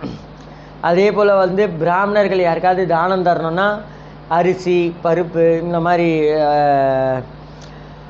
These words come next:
வாழைக்காய் இதெல்லாம் வச்சு தானம் தருவாங்க. அந்த மாதிரி தானங்களும் தரலாம். வஸ்திர தானம் தரலாம். So இந்த மாதிரி தானங்கள் தர்றது வந்து நம்ம மூதாதையருக்கே வந்து தந்ததா ஒரு ஐதீகம் இருக்கு. அவங்க அந்த பித்ருலோகம் போகும்போது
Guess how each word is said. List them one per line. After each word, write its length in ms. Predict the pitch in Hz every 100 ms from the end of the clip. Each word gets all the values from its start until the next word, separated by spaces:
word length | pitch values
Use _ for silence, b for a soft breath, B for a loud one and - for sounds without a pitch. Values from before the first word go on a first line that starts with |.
| - - - - - -
வாழைக்காய் 460 | 180 202 202 196 180
இதெல்லாம் 240 | 180 196
வச்சு 200 | 190 190
தானம் 340 | 185 180 190
தருவாங்க. 440 | 175 170 156 160 -
அந்த 200 | 160 175
மாதிரி 220 | 180 170
தானங்களும் 560 | 160 170 196 190 190 185
தரலாம். 440 | 170 147 147 147 151
வஸ்திர 400 | 156 - 202 202
தானம் 380 | 185 165 160 151
தரலாம். 460 | 147 135 139 135 139 - B B -
So 380 | - 170 170 160
இந்த 220 | 160 175
மாதிரி 240 | 190 202 196
தானங்கள் 520 | 196 208 240 233 226
தர்றது 320 | 220 208 208
வந்து 280 | 202 196 226
நம்ம 220 | 214 190
மூதாதையருக்கே 960 | 185 208 226 226 226 214 214 202 208 226
வந்து 240 | 208 202
தந்ததா 520 | 208 175 180 180 208 202
ஒரு 140 | 175
ஐதீகம் 500 | 170 180 185 185 175
இருக்கு. 440 | 165 156 185 208 208 B B B B
அவங்க 300 | - 202 208
அந்த 520 | 202 196 202 202 190 185
பித்ருலோகம் 600 | 214 233 254 247 220 208
போகும்போது 720 | 196 214 214 220 214 247 311